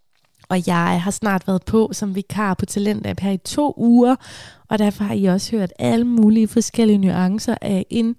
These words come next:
sommerforkølelse. Men jeg er mega glad for at være her, og jeg arbejder heldigvis hjemme, så jeg smitter ikke nogen, og jeg har faktisk heller ikke corona, selvom jeg troede, jeg havde det, for jeg havde alle symptomer.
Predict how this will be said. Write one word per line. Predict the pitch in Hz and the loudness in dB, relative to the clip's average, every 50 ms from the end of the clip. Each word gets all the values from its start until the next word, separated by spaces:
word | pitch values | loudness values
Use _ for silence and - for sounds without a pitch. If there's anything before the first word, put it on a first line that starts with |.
| _ | _
sommerforkølelse. | - - - - 311 302 302 302 320 311 - 269 220 - - 214 190 170 156 160 - - 156 160 156 _ _ - - - - - - - - - - _ | -12 -8 -2 0 2 4 4 4 4 4 2 0 0 2 2 4 4 4 2 -2 -4 -4 -4 -4 -4 _ _ -20 -20 -18 -14 -14 -12 -14 -14 -16 -12 _
Men | - 220 220 | -2 0 2
jeg | 220 | 2
er | 226 | 2
mega | 220 226 233 240 254 262 269 262 277 262 - | 4 4 4 4 4 2 2 2 0 -2 0
glad | 233 202 202 208 | 0 0 0 0
for | - 208 196 | 0 0 -2
at | 180 165 | 0 0
være | 180 180 190 220 240 226 | 0 0 0 -2 -2 -2
her, | 254 233 | -4 -4
og | - - 185 | -2 0 -2
jeg | 175 - | -2 0
arbejder | - 175 175 - 180 175 175 | 0 0 0 0 0 0 0
heldigvis | 165 160 196 196 196 214 190 208 196 180 - - | 0 0 0 0 0 0 0 0 -2 -2 -2 0
hjemme, | 196 180 175 180 196 214 | 0 2 2 0 0 -2
så | 208 - | -2 0
jeg | 175 156 156 | 0 0 0
smitter | - - - 220 226 247 285 311 330 285 | -2 -2 -4 0 2 2 4 4 4 2
ikke | 254 254 254 | 2 2 2
nogen, | 247 240 233 240 262 254 | 2 4 4 4 2 2
og | 220 | 0
jeg | 185 | 0
har | 185 | -2
faktisk | - 208 202 202 - - | -2 0 -2 -2 -2 -4
heller | - - 233 240 226 | -6 -4 0 0 0
ikke | 208 202 - | 0 0 -2
corona, | - 196 180 175 175 170 180 202 214 208 196 | -2 -2 2 2 2 2 2 0 0 -2 -2
selvom | 185 180 175 165 165 | -2 -2 -4 -2 -2
jeg | 165 160 - | -4 -4 -6
troede, | - - - 196 196 208 226 226 | -8 -6 0 2 4 4 4 4
jeg | 208 185 | 2 2
havde | 170 165 175 175 | 2 2 0 0
det, | 190 180 | -2 -2
for | 180 | 0
jeg | 170 175 | 0 2
havde | 185 190 196 185 - | 2 0 0 -2 -4
alle | - 208 214 233 254 | -4 -2 -2 -2 -2
symptomer. | 240 226 196 190 - - 226 202 170 151 | -2 -2 -4 -4 0 2 2 2 2 0